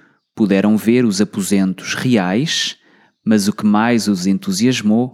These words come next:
foram as cores do exterior do edifício e a fantástica vista sobre a serra e a cidade de Lisboa.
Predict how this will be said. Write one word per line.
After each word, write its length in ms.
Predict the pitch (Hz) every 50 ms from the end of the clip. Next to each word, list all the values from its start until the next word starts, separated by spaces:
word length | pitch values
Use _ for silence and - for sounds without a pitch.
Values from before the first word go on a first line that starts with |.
| - _ _
foram 320 | - - - 147 156 160
as 180 | 165 156 - -
cores 400 | - - 135 139 143 135 127 110
do 160 | 104 101 107
exterior 640 | 113 113 - - - 123 117 110 117 120 127 127 120
do 160 | 104 101 98
edifício 840 | 101 95 98 95 - - - 120 120 117 - - - - 92 90 - - - - - - - - - _ -
e 100 | 120 123
a 60 | 120
fantástica 880 | - - 143 139 127 - - 131 135 135 - - - 113 - - 127
vista 560 | 113 104 104 104 98 - - - - 95 87 82
sobre 380 | - - - 98 92 101 120
a 20 | -
serra 600 | - - - 127 127 127 127 127 - 127 127 131 - - - - - - -
e 120 | 120 110
a 60 | 110
cidade 640 | 107 - - 127 117 107 104 101 104 98 95 98 87
de 120 | - -
Lisboa. 720 | 92 101 101 104 98 95 - 87 82 82 80 82 90 -